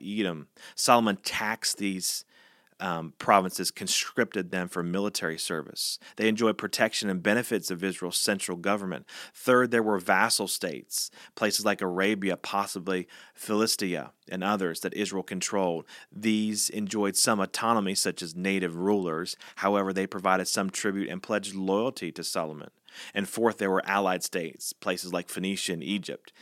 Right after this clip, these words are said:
These countries enjoyed equality with Egypt. They defended each other as needed,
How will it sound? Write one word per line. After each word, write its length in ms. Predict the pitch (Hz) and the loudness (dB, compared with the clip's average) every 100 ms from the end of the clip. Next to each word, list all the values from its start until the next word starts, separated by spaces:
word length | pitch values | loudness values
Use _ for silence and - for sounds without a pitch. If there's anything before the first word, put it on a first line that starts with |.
| - - | -20 -6
These 220 | 101 98 | -4 -4
countries 520 | - 104 92 95 90 | 0 0 0 -2 -2
enjoyed 400 | 92 90 92 90 | -2 -2 0 0
equality 560 | 87 - 101 95 98 92 | -2 -2 2 2 2 -2
with 160 | 80 | -4
Egypt. 300 | 82 82 85 | -6 -8 -6
They 80 | 90 | -6
defended 500 | 85 85 - 98 101 | -6 -8 -2 -2 0
each 220 | 95 - | -4 -4
other 220 | 90 85 85 | -4 -2 -4
as 180 | 80 | -4
needed, 320 | 85 92 82 | -6 -4 -6